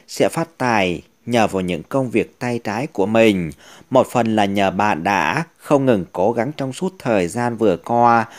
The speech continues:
và đã đưa ra được những quyết định sáng suốt với mình. Bạn tuổi Mùi, bản mệnh cũng có thể phát tài nhanh chóng nhờ những hoạt động rút thăm trúng thưởng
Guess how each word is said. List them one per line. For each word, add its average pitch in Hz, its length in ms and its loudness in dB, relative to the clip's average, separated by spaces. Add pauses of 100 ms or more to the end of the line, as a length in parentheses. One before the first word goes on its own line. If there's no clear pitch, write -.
(200)
và 104 140 2
đã 87 160 0
đưa 127 240 2
ra 120 180 2
được 104 280 0
những 90 160 -8 (160)
quyết 175 220 -2
định - 180 0
sáng 110 400 -12
suốt 175 320 -6
với 123 140 0
mình. 110 480 2 (1080)
Bạn 113 200 2
tuổi 101 120 -2
Mùi, 120 500 4 (200)
bản 117 180 2
mệnh 107 140 0
cũng 87 240 -4
có 170 140 0
thể 90 180 -4
phát - 340 -6
tài 117 200 0
nhanh 127 300 -4
chóng 120 400 -4 (220)
nhờ 127 160 2
những 98 220 0
hoạt 123 280 -2
động 104 280 4 (200)
rút 175 240 -2
thăm 135 340 -6
trúng 156 220 -4
thưởng 101 400 0